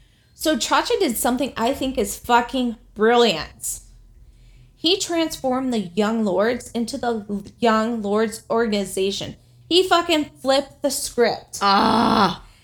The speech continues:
Speaker 1: He was like, "Okay, I wanna make a group like the Black Panthers.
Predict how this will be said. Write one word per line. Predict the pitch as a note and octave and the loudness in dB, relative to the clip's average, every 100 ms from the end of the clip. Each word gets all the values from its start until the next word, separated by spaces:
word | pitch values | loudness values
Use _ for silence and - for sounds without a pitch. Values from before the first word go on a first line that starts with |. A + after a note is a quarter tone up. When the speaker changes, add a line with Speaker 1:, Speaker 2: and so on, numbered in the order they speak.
| _ _ | _ _
Speaker 1:
He | D#4+ | 4
was | E4 E4+ | 4 4
like, | D4+ C#4 A#3+ - | 2 0 -2 0
"Okay, | B3+ C4 A#3 E3+ - - | 2 2 0 -2 -4 -2
I | G#3 A3+ A#3 | 2 4 4
wanna | A#3 A#3 | 4 2
make | A#3 A3+ | 0 -2
a | G3 | -4
group | - G3+ B3 - | -2 0 0 0
like | A3 G3+ | -6 -4
the | F#3+ | -6
Black | F#3 F#3 - - | -4 -6 -6 -12
Panthers. | B3+ C4 B3+ C4 B3 A#3 A3+ | -6 -4 -2 -2 -2 -4 -6